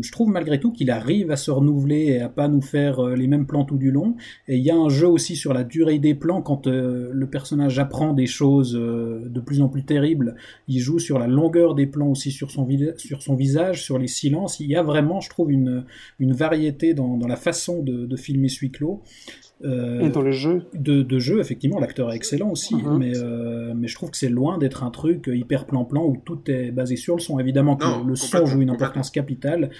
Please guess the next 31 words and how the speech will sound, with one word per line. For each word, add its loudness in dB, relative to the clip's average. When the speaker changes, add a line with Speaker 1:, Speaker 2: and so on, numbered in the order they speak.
Speaker 1:
mais 2
il 2
y 4
a 4
aussi -8
de -6
Speaker 3:
Ouais. -2
Speaker 1:
la 0
vraie -2
mise 0
en -4
scène, -8
je -20
trouve. -8
Speaker 3:
Complètement. -10
Et -2
puis, -2
euh, 0
et -8
puis -8
ce 0
qu'il -6
y -2
a -4
aussi -6
de, -6
de, -10
de, -10
qui, -18
qui -12
m-, -8